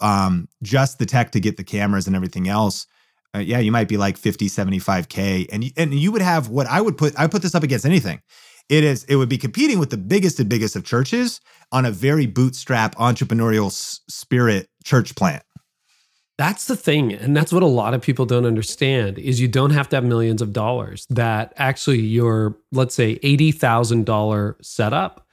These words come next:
Speaker 2: most people, if you do it right, are not gonna be able to tell the difference between that and an eight hundred thousand dollar setup or a one point eight million dollar setup. It just, and, you know, as to set design, there's so many hacks online.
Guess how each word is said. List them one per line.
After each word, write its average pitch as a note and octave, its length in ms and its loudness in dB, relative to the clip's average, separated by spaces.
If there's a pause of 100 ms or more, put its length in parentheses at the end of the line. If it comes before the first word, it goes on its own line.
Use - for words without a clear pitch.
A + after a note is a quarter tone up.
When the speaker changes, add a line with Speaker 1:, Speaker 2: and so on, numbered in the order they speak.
(400)
Speaker 2:
most C3+ 340 2
people, E3 320 2
if - 160 -4
you B2 60 0
do B2 140 2
it - 80 -2
right, D#3 360 0
are B2 80 0
not A#2 300 2
gonna C3 120 2
be B2 140 2
able A2 140 -2
to A2 80 -8
tell A2+ 200 0
the G#2 100 -2
difference G#2+ 380 -4
between G#2 320 -2
that B2 260 0
and A2 120 -2
an G2 100 -2
eight C#3 240 -2
hundred C3+ 300 0
thousand B2 320 0
dollar A2+ 260 0
setup G#2+ 460 -4
or A#2 240 0
a G#2 80 2
one G2+ 300 0
point G2+ 260 -6
eight G#2 120 -6
million F#2 300 -8
dollar E2+ 240 -12
setup. - 380 -20 (140)
It A2 140 -6
just, B2 300 -4 (380)
and, D3 320 0
you D3+ 140 0
know, B2+ 120 2
as D3+ 220 -2
to D3 100 0
set - 320 -2
design, G#2+ 480 0
there's B2 180 -4
so D3 160 0
many D#3+ 200 4
hacks A2 340 -2
online. B2 560 0